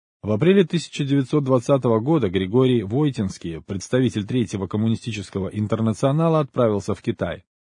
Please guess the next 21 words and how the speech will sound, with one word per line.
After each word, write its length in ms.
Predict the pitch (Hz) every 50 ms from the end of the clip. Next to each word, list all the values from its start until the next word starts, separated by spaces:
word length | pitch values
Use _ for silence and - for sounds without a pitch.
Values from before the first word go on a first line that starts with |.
| _ _
В 160 | - 95 101 110
мае 300 | 143 165 185 175 165 139
в 20 |
Шанхае 560 | - 170 160 151 - 160 151 151 151 147 139
был 300 | 127 123 135 131 117 104 -
организован 760 | 110 110 104 98 92 92 95 92 120 156 156 151 147 135 - -
отдел 420 | 117 117 117 110 107 113 95 87
подготовки 680 | - 95 95 92 101 101 95 - 156 151 - - 170 147
к 60 | -
созданию 580 | - - 156 135 127 120 110 107 113 120 120 117
Компартии 640 | - 143 139 139 - 117 101 95 98 - 110 110
Китая, 440 | 104 - 139 131 - 127 98 85 80
К 120 | - - 90
П 140 | - 120 120
К. 240 | - 92 - - - _ _ _ _ _ _ _ _ _ _ _ _ _
В 80 | - _
течение 460 | - 117 - - 151 147 147 143 123
последующих 640 | 135 131 - - 190 190 180 165 - - 123 104 104
более 240 | 117 127 117 107
тридцати 460 | 95 - 104 101 90 - - - 123 117
лет, 240 | 117 110 92 87